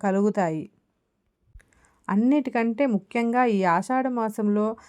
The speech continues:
శ్రీ యంత్రాన్ని మన ఇంటికి తెచ్చుకొని ఒక గదిలో పెట్టుకుంటే చాలా మంచిది. ఆషాఢంలో శ్రీ యంత్రాన్ని పూజిస్తే ఎన్నో సమస్యలున్నా వెంటనే పరిష్కారం అవుతాయి. శ్రీ యంత్రాన్ని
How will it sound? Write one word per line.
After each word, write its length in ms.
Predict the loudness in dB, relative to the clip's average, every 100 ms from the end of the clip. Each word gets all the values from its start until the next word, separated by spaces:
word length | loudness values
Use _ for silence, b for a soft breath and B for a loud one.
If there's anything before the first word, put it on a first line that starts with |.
| B B -4
శ్రీ 160 | 0
యంత్రాన్ని 760 | 2 2 2 2 2 2 4 2
మన 180 | 2 0
ఇంటికి 360 | 0 -2 -2
తెచ్చుకొని 580 | -4 -4 -6 -4 -2 0
ఒక 160 | -2 -4
గదిలో 420 | -4 -4 -2 -4
పెట్టుకుంటే 640 | -4 -6 -6 -6 -4 -6 -6 -4
చాలా 320 | -2 0 0
మంచిది. 520 | 0 -2 -6 -8 -10 b b b -6
ఆషాఢంలో 720 | -4 0 0 0 0 0 0
శ్రీ 280 | 0 -2
యంత్రాన్ని 500 | -2 -4 -4 -4 -4
పూజిస్తే 560 | -4 -4 -4 -4 -2 -2
ఎన్నో 380 | -2 -2 -2 -2
సమస్యలున్నా 720 | -2 -2 -2 -2 -2 -2 -2
వెంటనే 420 | -4 -4 -4 -4
పరిష్కారం 600 | -2 -4 -6 -4 -2 -2
అవుతాయి. 460 | -2 -2 -2 -4 -6 B B B _
శ్రీ 180 | -2 0
యంత్రాన్ని 880 | 2 0 0 0 0 2 0 -2